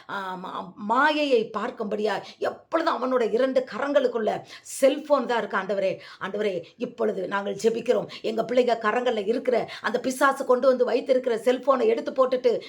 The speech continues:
என் தேவனுடைய கரங்கள், அவன் கரங்கள்ல உம்முடைய பரிசுத்த ஆவியானவருடைய, அப்பா, நீர் எங்களுக்கு கொடுத்த அந்த பரிசுத்த வேதாகமத்தை கரங்களில் என் தேவன் வைக்கும்படியா நாங்கள் ஜெபிக்கிறோம் அப்பா.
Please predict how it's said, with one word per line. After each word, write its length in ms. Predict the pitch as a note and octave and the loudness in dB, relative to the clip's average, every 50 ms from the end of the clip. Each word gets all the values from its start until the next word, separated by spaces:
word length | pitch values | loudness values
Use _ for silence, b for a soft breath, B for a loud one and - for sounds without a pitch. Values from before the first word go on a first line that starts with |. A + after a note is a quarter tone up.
| B B | B B
என் 180 | - B3+ B3+ | 2 2 4
தேவனுடைய 640 | - B3 C4 C#4 C#4 C#4 C#4 C4+ B3+ B3+ C4 A#3+ A3+ | 6 6 8 8 8 6 4 4 4 4 4 2 2
கரங்கள், 380 | - A3 A3+ C4+ D4 C#4+ C#4 C4+ | -2 -6 -4 -4 -2 0 0 0
அவன் 180 | B3 A#3 A#3+ | 0 0 -2
கரங்கள்ல 560 | A3+ A#3 A#3 B3 D4 C#4+ C#4 C4 B3 A3+ G3+ B B B B B | -2 0 0 0 0 0 0 0 2 0 0 B B B B B
உம்முடைய 520 | - C#4+ D4+ D4+ D#4 D#4 D4 C#4+ C#4 C#4+ | -6 -4 -4 -2 2 4 4 4 4 2
பரிசுத்த 520 | - C4 C4+ - - - E4+ E4 - - D4 | 0 -2 -2 -2 -4 -6 -6 -4 -2 -2 0
ஆவியானவருடைய, 920 | A#3+ B3+ C#4+ D4 D4 C#4 C#4 D4+ D#4 C4+ C#4+ D4 C#4+ B3+ C#4 C4+ B3+ B3+ B B B B | 2 2 2 2 2 2 2 2 4 4 2 2 2 2 2 0 0 0 B B B B
அப்பா, 300 | G#3+ A#3 - C#4+ D4 C#4 | -2 0 2 2 2 2
நீர் 260 | B3 B3 C#4 D#4+ E4 | 2 -2 -2 -2 0
எங்களுக்கு 420 | C#4 B3 C4 C#4+ C#4 C4+ C#4 B3+ | 0 0 0 0 -2 -2 -2 0
கொடுத்த 480 | - C4+ C4+ E4+ E4 E4 D4+ C4 - - - - | 2 2 2 2 0 0 0 0 -2 -4 -10 -12
அந்த 200 | D#3 - A#3+ - | -10 -10 -10 -6
பரிசுத்த 520 | - C#4+ E4 E4+ E4 F4+ F#4 F#4 - C4 | -2 -2 -2 0 -2 -2 -2 0 0 4
வேதாகமத்தை 800 | A3+ B3 D4+ E4+ E4+ F4 E4+ E4 D#4+ D4+ D4+ D4+ D4 A3+ G#3 B B B | 6 6 6 6 6 2 0 -2 -2 -4 -4 -4 -2 -4 -4 B B B
கரங்களில் 500 | _ - - - B3 A#3 A3+ A#3 A3+ A3 | _ -20 -16 -14 -12 -12 -10 -10 -10 -8
என் 180 | G#3 G#3+ A3 G#3 | -8 -8 -8 -8
தேவன் 420 | F#3 G#3+ A#3 A#3+ A#3+ B3 A3+ G3+ B B B _ - | -8 -6 -4 -2 -2 -4 -4 -8 B B B _ -10
வைக்கும்படியா 600 | A3 C#4 C#4 - - C4 A#3 A#3 G#3+ A3 G#3+ G#3 | -10 -10 -10 -10 -12 -10 -8 -6 -6 -6 -8 -8
நாங்கள் 260 | G3+ F#3+ G3 F#3+ F#3 - | -10 -14 -14 -16 -14 -12
ஜெபிக்கிறோம் 560 | - G#3+ A3 G#3+ G#3+ - G#3+ G#3 G#3 F#3+ E3+ | -12 -10 -8 -10 -10 -8 -8 -6 -6 -6 -8
அப்பா. 240 | E3+ E3 - - E3 | -10 -14 -14 -18 -20